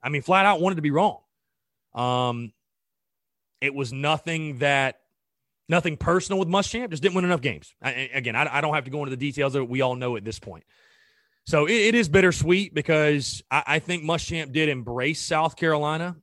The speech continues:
and it would have been, you know, everybody loves a good comeback story. And I, I think it would have,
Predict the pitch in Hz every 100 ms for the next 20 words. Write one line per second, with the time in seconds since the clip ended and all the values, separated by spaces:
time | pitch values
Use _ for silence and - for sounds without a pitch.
0 | _ 131 131 135 147 170 147 151 143 143
1 | 165 175 151 143 151 131 135 143 - 131
2 | 135 139 135 - 156 160 160 - - 113
3 | 120 120 120 120 143 143 131 135 131 120